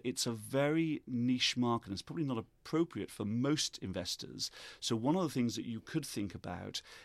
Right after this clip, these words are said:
is, uh, the fallout of, uh, the, the problems in Turkey on the broader emerging market asset classes. A lot of investors will have exposure to emerging market funds, whether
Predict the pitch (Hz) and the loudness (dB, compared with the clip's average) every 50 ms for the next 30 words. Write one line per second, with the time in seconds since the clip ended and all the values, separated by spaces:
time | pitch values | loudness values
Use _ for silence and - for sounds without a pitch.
0 | - - - 120 110 110 107 92 - - _ _ - - 104 95 90 92 101 107 | -14 -4 0 2 2 2 2 0 -2 -4 _ _ -6 -4 -2 -2 -2 -4 -4 -4
1 | 104 - - - - - 160 156 165 170 160 123 95 90 85 - - - - - | -6 -6 -6 -8 -4 2 4 4 6 6 4 2 2 0 -4 -4 -4 -4 -4 -4
2 | - - 98 95 95 92 90 90 90 - - - - - _ - - 95 90 90 | -6 -2 -2 0 0 0 -2 -2 -4 -10 -16 -20 -20 -20 _ -8 -4 -4 -2 -2
3 | 90 87 87 85 82 90 - 92 98 98 - - - - 95 - - 113 107 107 | -2 -2 -4 -4 -6 -8 -8 -8 -8 -8 -8 -10 -10 -12 -10 -4 -2 -2 0 0
4 | 90 98 98 - - - 165 170 - - 117 - - - 120 113 107 107 104 92 | -2 -2 -2 -4 0 0 0 0 0 -2 -4 -4 -2 0 0 2 2 2 -2 -4
5 | - - 120 120 127 123 123 123 117 110 104 104 101 - - - 117 107 104 107 | -6 -2 2 4 4 6 4 4 2 2 0 0 -2 -4 -6 -8 -6 -4 -2 -2
6 | 110 113 113 110 110 110 110 110 113 120 120 127 127 120 - - 90 - - - | 0 2 2 0 0 -2 -2 -2 0 0 0 0 0 -2 -6 -10 -8 -4 -4 -6
7 | - - - - - - - 95 95 - - - - - 101 95 92 - 101 104 | -6 -8 -20 -20 -16 -6 -4 -2 -2 -2 -2 -4 -6 -4 -4 -2 -2 -4 -4 -2
8 | 104 110 127 139 147 135 123 131 127 - - 98 104 113 101 98 127 131 135 131 | 2 2 2 4 4 6 6 6 6 6 2 0 2 0 2 4 4 4 4 2
9 | - - 127 117 120 104 110 107 - - - 117 110 110 110 110 - - 113 113 | 0 0 2 2 2 2 0 -2 -2 -2 0 0 0 0 0 -2 -2 -2 0 2
10 | 113 117 104 113 110 113 113 110 - 123 - - - 123 120 113 113 104 101 104 | 2 2 2 2 2 2 2 2 0 -4 -10 -2 0 2 2 2 2 0 0 -2
11 | 101 98 95 104 92 | -2 -2 -2 -4 -6